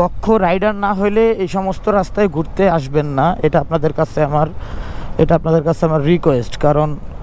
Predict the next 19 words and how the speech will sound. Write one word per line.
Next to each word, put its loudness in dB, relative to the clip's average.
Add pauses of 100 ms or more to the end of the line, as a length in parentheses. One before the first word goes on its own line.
(4000)
কারণ 2 (140)
এখানে 2 (180)
খুব 2 (180)
রিস্কি 2 (100)
বাইক 2
চালানো, 0 (1300)
আঁকাবাঁকা 2
রাস্তা, 0
আবার 0
রাস্তা -2 (140)
উঁচা 2
নিচা 2 (100)
আছে, 2 (1400)
কারণ 2
রাস্তার 0 (200)
মধ্যে 2 (100)
মনে 0
হয় 2
বাবল 2